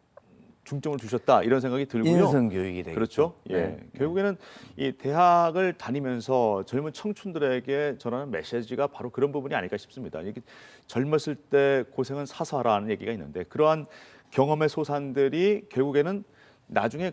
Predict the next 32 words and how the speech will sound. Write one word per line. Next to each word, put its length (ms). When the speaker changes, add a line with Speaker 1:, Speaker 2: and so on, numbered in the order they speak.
Speaker 1:
큰 240
자양분이 540
되기 240
Speaker 2:
맞습니다. 100
Speaker 1:
마련입니다. 540
그래서 420
그런 200
Speaker 2:
음. 20
Speaker 1:
관점에서 300
봤을 220
때 220
이 60
Speaker 2:
음. 100
Speaker 1:
두잉 300
대학이라는 500
부분이, 540
어, 220
새로운 300
패러다임으로 1200
자리 200
잡지 260
않을까 420
이런 140
Speaker 2:
맞습니다. 80
Speaker 1:
기대감이 440
있는데요. 540
Speaker 2:
네. 80
Speaker 1:
이천이십이 1120
학년부터 880
이제 100
Speaker 2:
내년부터. 420
Speaker 1:
이게 140